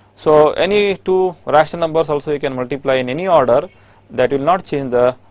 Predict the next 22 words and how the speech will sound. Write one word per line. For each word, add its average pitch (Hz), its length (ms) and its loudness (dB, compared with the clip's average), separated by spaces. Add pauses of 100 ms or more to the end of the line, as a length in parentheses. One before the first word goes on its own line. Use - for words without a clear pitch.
(120)
output 117 360 -4
product. 156 380 -2 (520)
So 139 160 -4
that 127 240 4
rational 147 320 2
number 175 220 0
also 156 560 0
remains 151 520 -4 (360)
or 110 200 2
becomes 131 400 -4
a - 40 -18
commutative 123 800 -6
ring. 113 260 -6
Extra 165 340 -2
condition, 156 520 -6 (580)
commutativity 160 760 -2
with 131 140 -2
respect 131 300 -6
to 135 80 -6
multiplication 117 800 -6 (180)
holds 113 320 -4
good. 85 240 -10